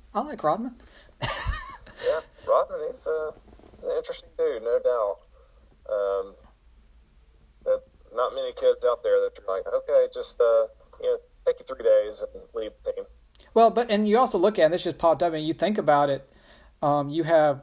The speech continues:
Speaker 1: Scottie Pippen, who was the manager on a small college in Arkansas, who ends up becoming the number two, and then Rodman, who, like he basically said, he was living on the streets.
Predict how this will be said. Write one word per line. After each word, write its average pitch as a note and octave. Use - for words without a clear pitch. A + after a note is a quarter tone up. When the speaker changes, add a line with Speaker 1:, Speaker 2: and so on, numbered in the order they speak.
Speaker 1:
Scottie F3
Pippen, E3
who D#3
was D3
the -
manager C#3
on C#3
a B2+
small E3+
college E3
in C#3+
Arkansas, C#3
who D#3
ends C#3+
up D3+
becoming C#3
the D3+
number C#3+
two, C#3
and D3+
then C#3+
Rodman, D3+
who, D#3
like C#3
he E3
basically D#3+
said, F#3+
he D#3
was A3
living D3
on E3
the E3
streets. -